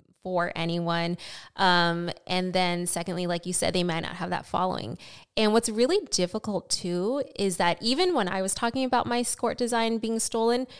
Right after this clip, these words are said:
no media even wanted to write about it because at this point,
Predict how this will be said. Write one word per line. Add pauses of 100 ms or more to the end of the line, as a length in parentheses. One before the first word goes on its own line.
(280)
no (180)
media
even
wanted
to
write
about
it
because
at
this
point,